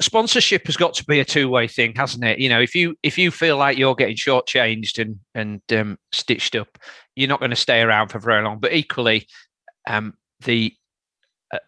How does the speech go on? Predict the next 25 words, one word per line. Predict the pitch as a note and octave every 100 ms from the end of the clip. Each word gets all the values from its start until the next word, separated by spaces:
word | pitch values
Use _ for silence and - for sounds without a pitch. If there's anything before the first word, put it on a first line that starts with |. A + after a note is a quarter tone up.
| _ -
events | A2 C3 - - - - -
and | A#2+
organisations | A#2+ A2+ A#2 A#2 A2+ - A2 A#2+
you're | A2+
associated | G#2+ B2 A#2 A2 G#2 - -
with | A2+
have | G#2
got | B2+ -
to | -
feel | - B2
like | A2 G2+
they're | A#2 A2
getting | A2 - G#2+
some | A#2 G#2+
sort | - G#2 -
of | G#2
value | A2+ G#2
for | -
money | A2 A#2
out | A2 G2
of | A2
it. |
So | -
I | C#3
guess | E3+ -